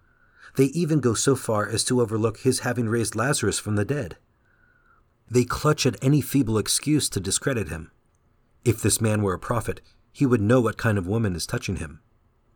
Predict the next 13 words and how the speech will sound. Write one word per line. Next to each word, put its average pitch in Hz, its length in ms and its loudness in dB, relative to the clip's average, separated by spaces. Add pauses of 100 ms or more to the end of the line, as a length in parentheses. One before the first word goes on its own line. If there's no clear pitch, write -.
(560)
"Search, - 640 2
and 110 120 2
you 107 100 2
will 101 120 2
see 101 400 0
that 110 180 -2
no 113 160 6
prophet 117 460 0
is 95 160 -4
to 104 160 -4
arise 98 360 -2
from 90 180 -6
Galilee." 82 460 -6